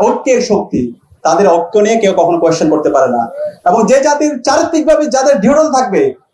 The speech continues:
যারা ঐক্যের দৃঢ়তা থাকবে, সেই জাতি কখনো কারো কাছে মাথা নত করবে না। সুতরাং আমাদের এই জাতির চারিত্রিক শক্তি এবং ঐক্যের শক্তি বিনির্মাণ করার জন্য আমাদের কালেক্টিভ কাজ করা দরকার। এবং এই জুলাই বিপ্লবের পরে আজকে আমাদের সেই ঐতিহাসিক সুযোগ এসেছে।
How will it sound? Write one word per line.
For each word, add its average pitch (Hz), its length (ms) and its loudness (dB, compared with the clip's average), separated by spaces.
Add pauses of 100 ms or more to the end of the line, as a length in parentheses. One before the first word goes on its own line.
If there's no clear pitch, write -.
(240)
যারা 196 260 2
ঐক্যের 294 460 0 (280)
দৃঢ়তা 285 320 2
থাকবে, 190 360 -2
সেই 202 220 -2
জাতি 208 240 0
কখনো 190 540 0 (140)
কারো 165 160 0
কাছে 190 180 0
মাথা 202 220 0
নত 170 140 -2
করবে - 280 0
না। 117 120 0 (440)
সুতরাং 202 380 0
আমাদের 220 300 2
এই 226 140 2
জাতির 240 600 0 (480)
চারিত্রিক - 460 -2
শক্তি 196 380 -2
এবং 175 200 0
ঐক্যের 185 340 0
শক্তি 170 320 -2
বিনির্মাণ 180 380 2
করার 165 240 2
জন্য 185 180 2
আমাদের 175 400 2
কালেক্টিভ 202 400 0
কাজ 175 160 0
করা 165 140 0
দরকার। 131 360 0 (260)
এবং 180 220 2
এই 170 60 2
জুলাই 190 240 2
বিপ্লবের 202 400 2
পরে 208 160 2
আজকে - 240 0
আমাদের 175 240 0
সেই 175 140 -2
ঐতিহাসিক 175 380 0
সুযোগ 190 240 0
এসেছে। 190 320 0